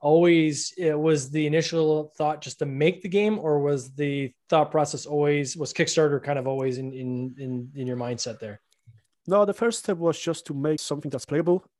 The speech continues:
Speaker 2: ha-, have a go at it, see if, uh, you know, playing with my family, if they enjoy it, if compare it to the, the games I played previously, is it, you know, is it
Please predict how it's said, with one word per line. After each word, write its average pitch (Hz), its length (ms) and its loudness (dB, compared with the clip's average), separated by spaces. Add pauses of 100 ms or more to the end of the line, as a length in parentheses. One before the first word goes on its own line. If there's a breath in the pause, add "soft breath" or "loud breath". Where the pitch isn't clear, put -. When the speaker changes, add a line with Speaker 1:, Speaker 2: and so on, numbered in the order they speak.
Speaker 2:
ha-, - 360 -4 (100)
have 180 180 0
a 156 60 2
go 151 160 2
at - 120 -4
it, 151 220 -6
see 160 220 -2
if, - 280 -8
uh, 143 60 -2
you 135 160 0
know, 131 180 0 (280)
playing 151 180 0
with 139 140 -2
my 143 100 2
family, 143 400 0
if 127 60 -2
they 139 120 0
enjoy 151 300 2
it, 151 300 0
if 135 320 -6 (460 soft breath)
compare 156 340 2
it 156 160 -2
to 156 100 -2
the, 143 160 0 (100)
the 139 100 0
games 143 360 2
I 139 80 0
played 143 460 -2
previously, 170 640 -2
is 139 120 -2
it, 139 160 -4
you 147 100 -2
know, 131 380 0
is 131 120 -6
it - 100 -4